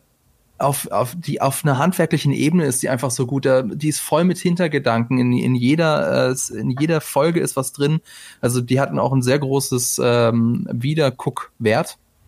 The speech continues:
Zum Beispiel ein spoilerfreies Beispiel. Jimmys Kaffeebecher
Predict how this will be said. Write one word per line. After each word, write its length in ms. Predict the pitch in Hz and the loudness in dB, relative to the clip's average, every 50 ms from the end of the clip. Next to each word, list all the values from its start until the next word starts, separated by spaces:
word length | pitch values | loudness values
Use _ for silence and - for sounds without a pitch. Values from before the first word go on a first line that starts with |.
| _ _ _ _ _ _ _ _ _ _ _ _ - - - - - - | _ _ _ _ _ _ _ _ _ _ _ _ -20 -20 -20 -20 -18 -8
Zum 140 | - 127 120 | -2 2 2
Beispiel 240 | 120 117 123 139 127 | 2 2 2 2 2
ein 80 | 123 | 2
spoilerfreies 720 | 123 - - - 120 131 143 139 135 - 127 123 117 120 120 | 2 -2 -2 0 0 2 2 0 0 0 0 0 0 0 -2
Beispiel. 640 | - 104 - 135 160 - - - - 165 165 156 139 | -2 0 0 2 0 -2 -4 -2 0 0 2 2 0
Jimmys 360 | 131 135 139 139 127 117 - | 0 0 2 2 2 0 0
Kaffeebecher 840 | - - 190 185 - 147 113 107 117 104 107 - 131 127 143 170 180 | -4 -4 -4 -2 0 0 0 2 0 0 0 0 0 0 0 -2 -4